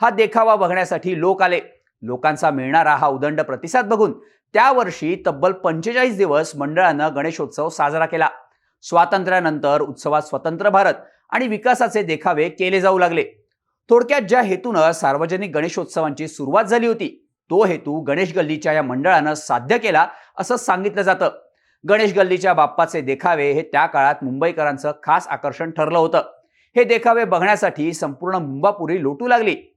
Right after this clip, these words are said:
आणि या उत्सव मंडळाला वर्तमानपत्रातून प्रसिद्धी मिळाली.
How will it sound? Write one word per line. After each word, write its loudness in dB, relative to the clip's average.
आणि -10
या 4
उत्सव -2
मंडळाला 2
वर्तमानपत्रातून 0
प्रसिद्धी -2
मिळाली. 2